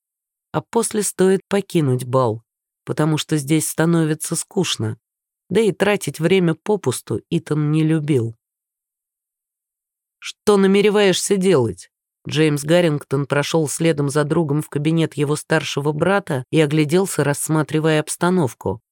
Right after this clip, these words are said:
Здесь он был впервые. Итан Берингтон не любил, когда его беспокоят, и в дни своего посещения этого дома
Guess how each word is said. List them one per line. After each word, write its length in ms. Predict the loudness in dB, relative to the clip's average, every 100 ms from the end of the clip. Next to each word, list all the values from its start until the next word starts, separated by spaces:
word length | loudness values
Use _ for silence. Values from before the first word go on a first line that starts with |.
| _ _ -12
Здесь 340 | -4 -2 0
он 120 | 0 0
был 140 | -2
впервые. 640 | -2 0 2 2 0 -2 -10 _ _ _ _
Итан 340 | -2 0 2
Берингтон 640 | 2 2 2 -2 -2 0 2
не 100 | 2
любил, 380 | 2 2 0 0
когда 260 | -2 0
его 240 | 0 2 0
беспокоят, 840 | -4 -6 -4 -4 0 2 0 -2 -4
и 100 | -2
в 80 |
дни 180 | 0 0
своего 380 | 2 2 2 0
посещения 760 | 0 -2 -2 0 2 2 2 2
этого 400 | 0 -2 -2 -2
дома 440 | 0 0 0 -4